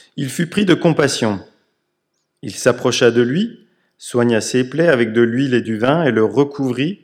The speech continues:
de pansements. Puis, le chargeant sur sa propre mule, il l'emmena dans une auberge où il le soigna de son mieux. Le lendemain, il sortit deux pièces d'argent, les remit à l'aubergiste et lui dit, « Prends soin de cet homme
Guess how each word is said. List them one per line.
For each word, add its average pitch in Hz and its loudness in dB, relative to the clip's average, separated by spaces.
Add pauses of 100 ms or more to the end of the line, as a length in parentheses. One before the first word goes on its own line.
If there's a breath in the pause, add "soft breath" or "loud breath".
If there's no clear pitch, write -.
de 135 -2
pansements. 107 -6 (800 soft breath)
Puis, 180 -4
le 117 -4
chargeant 131 0
sur - -6
sa 117 0
propre 135 -2
mule, 131 -2
il 110 -6
l'emmena 127 4
dans 127 2
une 110 -2
auberge 117 0 (540 soft breath)
où 151 -2
il 127 -2
le 113 0
soigna 131 2
de 123 2
son 110 -4
mieux. 95 -6 (1160)
Le 110 -4
lendemain, 131 2
il 120 -8
sortit - -4
deux 175 -2
pièces 160 0
d'argent, 117 0
les 127 0
remit 120 2
à 135 4
l'aubergiste 117 0
et 120 2
lui 113 -2
dit, « 104 -4 (600)
Prends 170 2
soin 185 0
de 151 2
cet 123 -2
homme 131 0